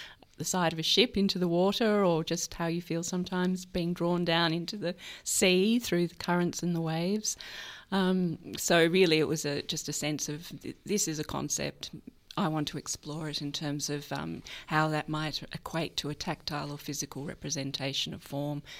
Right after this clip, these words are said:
through making and, um, very time involved and very physically, um, active requirements of making to achieve the outcome, which is this,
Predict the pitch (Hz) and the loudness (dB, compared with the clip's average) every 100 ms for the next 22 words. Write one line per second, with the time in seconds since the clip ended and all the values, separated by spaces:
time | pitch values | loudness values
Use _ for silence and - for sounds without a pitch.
0 | - - - 156 151 117 127 - 127 139 | -18 -8 -4 -2 0 -2 -4 -6 -8 -10
1 | - 143 143 143 147 143 139 139 - - | -10 -6 -6 -4 -4 -4 -6 -8 -14 -16
2 | - - - 131 165 156 143 151 147 147 | -16 -18 -18 -2 0 2 0 2 2 2
3 | 143 143 143 143 147 143 143 147 147 160 | 0 -2 -4 -4 -6 -6 -6 -6 -6 -4
4 | 151 147 143 143 147 170 - 147 147 147 | -4 -4 -6 -6 -6 -8 -6 -6 -6 -6
5 | - 165 - 156 151 - - - 147 - | -6 -6 -4 -6 -6 -12 -16 -10 -8 -6
6 | 147 147 139 - - 139 147 143 143 131 | -4 -2 -2 -4 -6 -6 -4 -4 -6 -6
7 | 139 - - - 151 147 - - 139 147 | -6 -10 -14 -8 -4 -4 -4 -4 -6 -8
8 | 143 143 143 - 139 135 135 - 143 147 | -10 -6 -6 -6 -10 -8 -8 -6 -6 -4
9 | 143 | -6